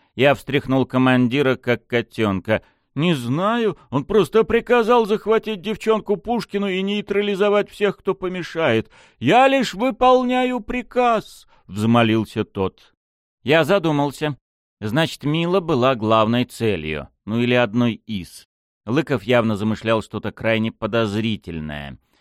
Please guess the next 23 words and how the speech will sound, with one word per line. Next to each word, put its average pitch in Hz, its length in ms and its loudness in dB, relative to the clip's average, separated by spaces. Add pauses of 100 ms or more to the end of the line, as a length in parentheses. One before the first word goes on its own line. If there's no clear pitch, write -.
(180)
Скорее 196 380 0
всего, 185 300 2
хочет 165 380 -2
добраться 147 600 0 (300)
до 131 140 0
ключевого 139 760 0
измерения. 101 720 -2 (280)
Видимо, 139 420 2
просто 139 360 0
брака 123 400 0
и 113 80 0
союза 110 480 0
с - 40 -12
Пушкиными 190 680 -6
дому 120 400 2
Лыковых 143 580 -4
недостаточно. 98 1040 -6 (280)
Они 131 200 0
хотят 131 320 0
в 104 80 -2
одиночку 127 540 2
владеть 113 480 0
всем. 117 640 -2